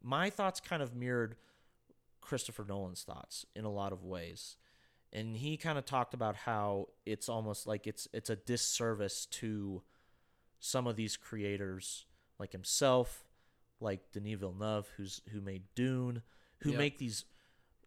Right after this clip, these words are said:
Speaker 1: larger than life movies only for people to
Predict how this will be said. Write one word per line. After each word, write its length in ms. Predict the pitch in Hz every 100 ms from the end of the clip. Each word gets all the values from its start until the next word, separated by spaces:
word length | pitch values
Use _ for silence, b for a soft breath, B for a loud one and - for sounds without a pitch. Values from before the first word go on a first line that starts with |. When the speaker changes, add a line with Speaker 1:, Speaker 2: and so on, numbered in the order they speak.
| -
Speaker 1:
larger 500 | - 120 131 143 131
than 160 | 123 120
life 320 | 113 117 107
movies 440 | 113 113 107 101 - -
only 300 | 131 135 127
for 160 | -
people 400 | 113 120 113 104
to 500 | 98 - 110 104 98